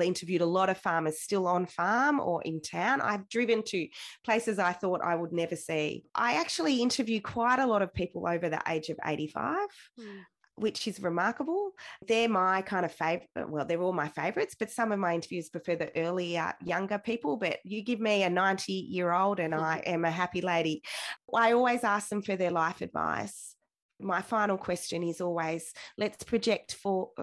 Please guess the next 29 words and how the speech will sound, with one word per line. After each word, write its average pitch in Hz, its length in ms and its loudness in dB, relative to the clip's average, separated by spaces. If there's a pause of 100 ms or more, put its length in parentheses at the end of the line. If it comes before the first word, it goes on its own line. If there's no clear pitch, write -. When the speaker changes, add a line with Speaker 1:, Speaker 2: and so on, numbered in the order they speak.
(120)
Speaker 1:
forward, 180 380 2
like, - 240 -4
fifteen, 190 540 -2
twenty 190 360 0
years. 180 440 -2 (600)
And 156 160 -2
they 156 220 2
always 156 400 2
laugh 151 460 0
and 143 100 -2
go, 131 140 2
"God, 170 320 6
I 139 100 2
hope 185 260 2
I'm 165 240 2
bloody 127 320 0
gone, 196 460 4
you 156 160 2
know, 220 260 6
Speaker 2:
<laughs> - 80 0
Speaker 1:
jeez." 226 280 4 (420)
What 214 340 2
life 185 280 2
advice 170 580 -4
do - 80 -8
you 165 120 -2
have 160 200 -4
for - 120 -10
them? 80 400 -6